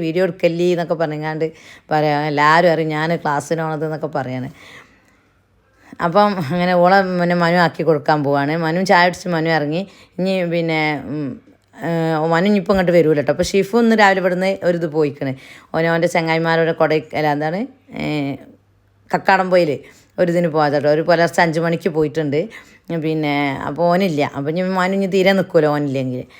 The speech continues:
അങ്ങനെ മനു പോയി ഇനി നേരെ വീട്ടിലേക്ക് പോകുമെന്ന് പറഞ്ഞ് ഓളാക്കി കൊടുത്തിട്ട് അങ്ങനെ കഴിഞ്ഞ് വന്നാലേ ഞങ്ങളെല്ലാവരും കൂടെ ചായ കുടിക്കാൻ ട്ടോ. അപ്പോൾ പൊറാട്ട വാങ്ങിക്കണം. പൊറാട്ട പിന്നെ ആണ് ആക്കിയത്. ചിക്കൻ കറിയാക്കി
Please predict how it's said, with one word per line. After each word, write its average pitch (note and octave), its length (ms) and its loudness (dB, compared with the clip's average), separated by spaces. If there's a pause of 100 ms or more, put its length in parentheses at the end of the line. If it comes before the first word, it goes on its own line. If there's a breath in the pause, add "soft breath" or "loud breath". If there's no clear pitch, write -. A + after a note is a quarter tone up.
(200 loud breath)
അങ്ങനെ E3+ 280 -2
മനു F3+ 160 2 (380)
പോയി F3 160 6
ഇനി F3 300 0
നേരെ E3+ 200 6
വീട്ടിലേക്ക് D#3+ 340 0
പോകുമെന്ന് D3 260 2
പറഞ്ഞ് C#3 240 -4 (500 soft breath)
ഓളാക്കി D3+ 360 0
കൊടുത്തിട്ട് C#3+ 360 -4
അങ്ങനെ F#3 220 0
കഴിഞ്ഞ് G3+ 240 2
വന്നാലേ E3+ 480 2
ഞങ്ങളെല്ലാവരും D#3+ 520 2
കൂടെ E3 200 0
ചായ C#3+ 220 4
കുടിക്കാൻ C3+ 340 -4
ട്ടോ. D3 80 0
അപ്പോൾ E3+ 200 -4
പൊറാട്ട F3+ 320 4 (100)
വാങ്ങിക്കണം. D#3+ 440 -2
പൊറാട്ട D3+ 200 -2 (520 loud breath)
പിന്നെ E3 260 -2 (640)
ആണ് F3 120 0 (320)
ആക്കിയത്. D3+ 300 0 (160)
ചിക്കൻ F3+ 280 0 (100)
കറിയാക്കി E3 400 4